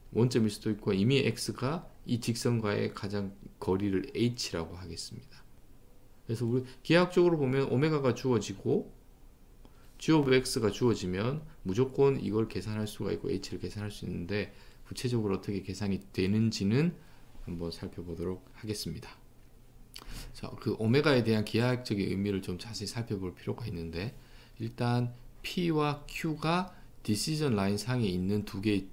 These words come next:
점이라고 가정을 해보겠습니다. 그럼 뭐 예를 들어서 이게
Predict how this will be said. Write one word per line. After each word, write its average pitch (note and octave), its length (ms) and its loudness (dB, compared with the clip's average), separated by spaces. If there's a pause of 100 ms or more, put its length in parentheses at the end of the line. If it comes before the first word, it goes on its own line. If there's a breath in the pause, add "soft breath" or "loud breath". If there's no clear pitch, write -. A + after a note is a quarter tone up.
(120)
점이라고 E2+ 1000 -6
가정을 F2 380 -8
해보겠습니다. F#2 580 -8
그럼 B2 240 -2
뭐 A2 160 4
예를 G#2 160 4
들어서 G2 380 -6 (340 soft breath)
이게 G#2+ 380 -2